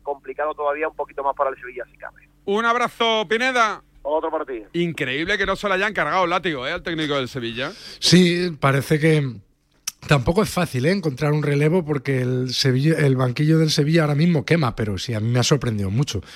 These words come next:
Speaker 3: Eh, no, no ganar ni un solo partido más allá del, eh, Copa ante un rival menor, eh, es, es que es despido procedente. O sea, es, es muy extraño. Es una situación que también la guerra civil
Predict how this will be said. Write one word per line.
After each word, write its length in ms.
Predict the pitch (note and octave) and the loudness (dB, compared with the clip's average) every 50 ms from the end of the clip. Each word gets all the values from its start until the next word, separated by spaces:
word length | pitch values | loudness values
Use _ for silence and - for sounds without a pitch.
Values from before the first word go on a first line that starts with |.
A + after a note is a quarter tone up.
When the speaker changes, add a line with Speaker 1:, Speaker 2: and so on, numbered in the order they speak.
| - - - - - _ - | -20 -20 -20 -20 -20 _ -10
Speaker 3:
Eh, 140 | G#2+ G2+ G2+ | -8 -8 -8
no, 220 | G#2 G#2 G2+ - | -8 -10 -10 -8
no 140 | G#2+ A#2 A2+ | -4 -2 0
ganar 240 | A#2 A#2 A#2+ B2 A#2+ | 2 2 2 2 2
ni 80 | B2 B2 | 4 2
un 60 | A2+ | 2
solo 200 | - C3 B2+ A2+ | 4 2 2 2
partido 440 | - A2+ A2 - - C#3 C3 B2 A#2 | 2 0 0 2 2 2 4 4 2
más 240 | A#2 A#2 A2+ - B2+ | 2 0 -2 -2 -2
allá 180 | A#2+ A#2+ A2+ | 0 0 0
del, 380 | A2+ A2+ A2+ A2 A2 A2 A2 A2 - | 0 0 0 -2 -4 -4 -6 -10 -10
eh, 200 | - - - - - | -12 -12 -14 -8 -4
Copa 280 | - B2+ A#2 - A2+ | -2 -2 0 0 0
ante 160 | A2 A2 - | 0 0 0
un 100 | A#2+ A2 | -2 0
rival 280 | G#2+ A#2+ A2 A2+ A2+ A2 | 0 0 2 2 2 2
menor, 360 | A2+ A2+ A2+ A#2 B2+ C#3+ D#3 - - - - - - - _ | 2 2 4 4 4 2 2 -2 -8 -16 -20 -20 -20 -20 _
eh, 220 | - - - - - - | -20 -18 -16 -14 -10 -8
es, 140 | - - - | -8 -6 -8
es 120 | - - | -6 0
que 100 | - D3 | 2 2
es 60 | C3+ | 2
despido 340 | A#2 F#2+ - - A#2+ A2 G2 | 2 -2 -2 -2 -2 -2 -2
procedente. 540 | - A#2 G#2+ - A2 G#2 A2+ A#2+ A#2+ - F#2+ | -2 -4 -4 -2 0 0 2 0 0 -2 -4
O 40 | F2 | -2
sea, 140 | - B2 | 0 0
es, 60 | A#2+ - - C#3+ D3+ D3+ | 0 2 2 0 2 4
es 60 | D#3+ | 6
muy 240 | E3+ F3+ F#3 G3 F#3+ | 6 6 6 6 6
extraño. 540 | E3 - - - C3 A#2+ A#2 A2 G#2+ G2+ - - - - - - | 4 2 -2 -4 -6 -6 -4 -4 -6 -8 -8 -10 -18 -20 -12 -8
Es 60 | D3 | -2
una 140 | D3 D#3 D3 | 0 0 0
situación 480 | B2 C3+ D#3 D#3 C3+ - E3+ D#3+ D#3 D3+ | 2 2 0 0 0 0 0 0 0 0
que 120 | D#3 D3+ | -2 0
también 320 | C3 C#3+ C#3 C#3+ D#3 D3+ | 0 0 2 2 2 2
la 120 | D3 C#3 C3+ | 2 2 2
guerra 240 | C#3 C#3+ D3 C#3 - | 0 0 0 -2 -2
civil 420 | - D3+ D3 D3 C#3+ C#3 C3+ | 0 0 2 2 2 2 0